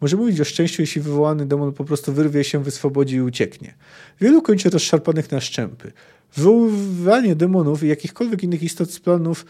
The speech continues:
żywiołów i parażywiołów zostało zatem obłożone zakazem i groźbą surowych kar. Istnieje system kontroli, który gwarantuje przestrzeganie zakazu.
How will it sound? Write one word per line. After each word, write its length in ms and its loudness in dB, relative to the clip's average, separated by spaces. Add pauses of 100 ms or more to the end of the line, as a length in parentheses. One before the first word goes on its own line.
(340)
żywiołów 640 4
i 60 -8
parażywiołów 680 2
zostało 400 0
zatem 260 -2
obłożone 400 -2
zakazem 520 0
i 40 -6
groźbą 320 0
surowych 420 -2
kar. 260 -6 (420)
Istnieje 280 2
system 360 0
kontroli, 440 2
który 220 -2
gwarantuje 460 2
przestrzeganie 560 -4
zakazu. 460 -4